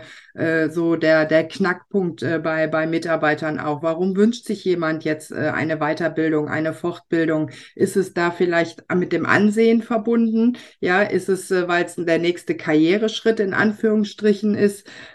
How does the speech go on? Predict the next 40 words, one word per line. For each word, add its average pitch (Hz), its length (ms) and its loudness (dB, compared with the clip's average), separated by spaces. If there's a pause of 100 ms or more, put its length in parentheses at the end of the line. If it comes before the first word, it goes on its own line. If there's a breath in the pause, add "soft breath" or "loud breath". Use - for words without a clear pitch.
(200 loud breath)
Ähm, 185 420 4
also 185 200 4
hier 214 420 2
würde 214 200 2
ich 208 120 -6
immer 208 280 0
auch - 160 -6
gucken, 208 340 2
welche 190 320 2
Steps, - 540 -4
äh, 175 180 2
sind 196 240 2
für 202 160 2
beide 190 320 2
Seiten, 190 480 0
also 180 240 0
dass 180 180 -2
es 190 140 -6
auf - 160 -4
jeden 208 240 4
Fall 196 240 0
immer 202 160 0
eine 196 220 2
Win-Win-Situation 180 1300 0
gibt, - 420 -4
ja, 190 320 -2
also 175 300 0
und 175 200 -4
hier 196 220 0
auch 175 80 -2
nicht 185 380 -2
Kompromisse, 202 800 0
sondern 190 320 0
wirklich 190 320 0
einen 190 160 -4
Konsens 156 680 -2
finden 147 400 -4
für 147 160 -8
beide 135 340 -6
Seiten. - 520 -12